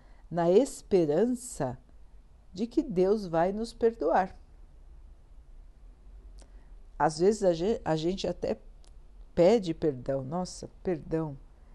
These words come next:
que Deus me perdoe." E às vezes nós falamos até, "Que Deus me perdoe, mas eu vou fazer o errado."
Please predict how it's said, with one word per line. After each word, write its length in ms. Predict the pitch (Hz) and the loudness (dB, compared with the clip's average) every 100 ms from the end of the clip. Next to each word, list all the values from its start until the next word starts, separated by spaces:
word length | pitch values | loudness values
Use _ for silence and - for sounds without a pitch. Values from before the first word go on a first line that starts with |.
| - - - - | -20 -20 -18 -10
que 100 | 170 | -2
Deus 320 | 147 185 175 | 4 4 2
me 140 | 180 | -4
perdoe." 800 | 175 165 131 151 160 175 139 131 - - - - - - - - - - | -2 -2 0 0 2 2 0 -4 -12 -20 -20 -20 -20 -20 -20 -20 -20 -4
E 120 | 208 | 0
às 140 | 208 170 | 2 4
vezes 220 | 226 220 | 2 2
nós 260 | 214 226 | -4 -4
falamos 420 | - 196 190 185 180 | -2 2 2 0 -2
até, 220 | 175 151 | 0 0
"Que 160 | - | -2
Deus 300 | 160 175 226 | 0 4 4
me 140 | 240 226 | 2 2
perdoe, 480 | 196 165 143 180 233 | 2 2 2 2 4
mas 180 | 226 | 4
eu 100 | 214 | 4
vou 160 | 156 196 | 4 0
fazer 380 | - 208 196 220 | 0 0 2 2
o 60 | |
errado." 500 | 220 131 135 127 123 | 2 2 0 -2 -10